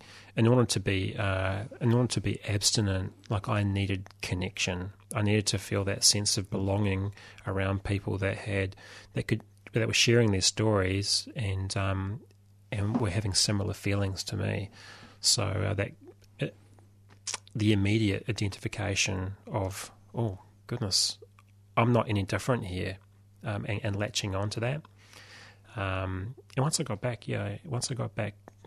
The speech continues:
that final time, and, you know, I haven't left, um, been completely open to, you know, whatever happens in that room, what, you know, what, you know,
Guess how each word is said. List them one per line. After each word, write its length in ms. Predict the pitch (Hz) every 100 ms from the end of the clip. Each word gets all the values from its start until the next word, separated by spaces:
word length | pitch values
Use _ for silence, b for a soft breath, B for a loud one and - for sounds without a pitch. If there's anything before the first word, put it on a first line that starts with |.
| -
that 180 | 113 107
final 300 | - 101 135
time, 560 | - - 98 101 113 - - -
and, 240 | - 107 110
you 120 | 131 107
know, 60 |
I 60 | 107
haven't 280 | 104 107 101
left, 460 | 104 104 - - - B B B B B - 127
um, 760 | 98 98 98 95 95 95 107 b b b - -
been 140 | - 98
completely 420 | 101 - 101 104
open 380 | 98 92 101 98
to, 140 | -
you 440 | 98 98 101 107 113
know, 100 | 98
whatever 340 | 101 98 101
happens 420 | 95 101 123 117
in 120 | 101
that 140 | 98 104
room, 200 | 98 98
what, 140 | 113
you 60 | 113
know, 100 | 107
what, 160 | 107 - -
you 60 |
know, 100 | -